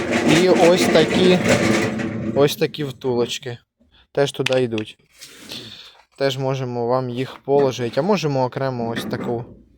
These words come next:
такий винт. Далі є в нас в наявності ось такі, е, кнопки омивача.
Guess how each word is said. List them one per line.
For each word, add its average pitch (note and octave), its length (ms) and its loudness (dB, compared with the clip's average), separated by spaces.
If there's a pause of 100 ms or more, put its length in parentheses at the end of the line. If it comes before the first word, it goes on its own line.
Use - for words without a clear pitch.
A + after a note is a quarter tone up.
(260)
такий C3+ 300 0
винт. A#2+ 360 -4 (880)
Далі C3 380 0
є C3+ 260 0
в D3+ 80 -2
нас C#3+ 300 -2
в - 20 -10
наявності B2+ 800 -2 (160)
ось C3+ 300 -2
такі, B2 560 -8 (320)
е, A#2+ 220 -6
кнопки B2 640 -6
омивача. B2 800 0